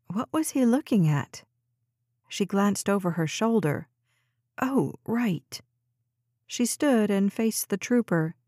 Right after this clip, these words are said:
"Thanks for stopping by. I guess we've got everything under control. I'm so sorry we bothered you."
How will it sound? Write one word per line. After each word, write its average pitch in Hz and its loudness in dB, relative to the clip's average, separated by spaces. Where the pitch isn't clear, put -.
"Thanks 226 0
for 208 -6
stopping 196 -2
by. 185 -4
I 226 2
guess 233 0
we've 233 2
got 220 0
everything 220 0
under 214 4
control. 196 0
I'm 226 2
so 269 -2
sorry 196 0
we 202 2
bothered 190 -2
you." 170 -4